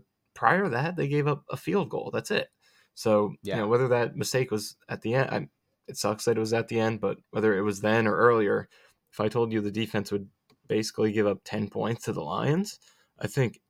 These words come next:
Speaker 1: everyone would have signed up for that, and you would have thought, "Hey, offense, go out there,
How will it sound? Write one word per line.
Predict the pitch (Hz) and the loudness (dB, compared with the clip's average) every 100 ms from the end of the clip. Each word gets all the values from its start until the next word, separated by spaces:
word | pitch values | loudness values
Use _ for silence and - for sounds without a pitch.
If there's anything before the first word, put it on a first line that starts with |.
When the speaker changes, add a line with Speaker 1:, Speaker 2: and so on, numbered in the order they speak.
| _ 120 | _ 2
Speaker 1:
everyone | 127 143 113 | 4 4 2
would | 104 | 0
have | 104 | -2
signed | 98 95 113 | -4 -4 -4
up | 110 | -4
for | 101 | -4
that, | - 123 - | -2 -2 -4
and | 113 | -4
you | 117 | 0
would | 110 | 0
have | - | 0
thought, | 107 92 - _ _ _ | 0 0 -6 _ _ _
"Hey, | 117 117 | 2 6
offense, | 127 - 110 143 - - - | 6 4 -2 -4 -10 -8 -2
go | 113 | 0
out | 117 117 | 2 0
there, | 117 117 113 | 2 0 -2